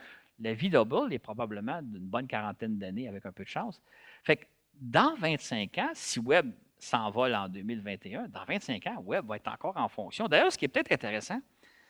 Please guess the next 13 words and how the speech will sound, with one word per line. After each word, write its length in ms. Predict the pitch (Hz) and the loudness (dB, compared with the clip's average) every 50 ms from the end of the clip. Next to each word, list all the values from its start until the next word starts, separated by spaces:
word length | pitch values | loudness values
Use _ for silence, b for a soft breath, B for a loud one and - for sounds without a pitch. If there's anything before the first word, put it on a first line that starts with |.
| b b b | b b b
c'est 140 | - 139 | -10 -8
qu'on 180 | - 170 175 170 | -4 0 -2 0
peut 180 | - - 403 403 | 6 6 6 6
penser 540 | - - 196 147 139 - - - 247 285 | 8 6 4 4 4 2 0 -6 -6 -6
qu'il 380 | - _ - 139 131 135 135 131 _ _ 104 | -6 _ 2 4 4 4 2 -2 _ _ -4
y 60 | 110 | -4
a 40 | 107 | -2
peut-être 340 | - 196 - - 392 359 294 | -2 -4 0 2 2 2 4
dans 140 | 190 143 | 2 2
la 120 | 123 117 110 | 2 2 0
salle 400 | - - 190 214 220 208 175 143 | 0 0 -2 -2 -2 -2 -6 -4
des 220 | 123 120 107 107 | -2 -2 -2 0
jeunes 400 | 107 113 143 208 240 233 220 208 | -2 -2 -4 -4 -4 -6 -8 -8